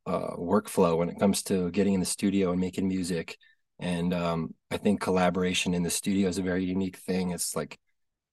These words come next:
you know, everybody has their own approach and first steps to creating. And, um,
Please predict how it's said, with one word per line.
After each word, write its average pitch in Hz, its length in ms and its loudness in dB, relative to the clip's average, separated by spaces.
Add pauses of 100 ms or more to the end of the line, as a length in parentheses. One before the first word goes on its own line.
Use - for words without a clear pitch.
(120)
you - 120 -6
know, 85 60 -4
everybody 98 640 0
has 101 200 0
their 92 140 0
own 92 220 0
approach - 680 -4
and - 160 -6
first - 220 0
steps - 400 -2
to 107 80 -2
creating. 87 540 -4 (420)
And, 92 420 0
um, 87 440 -2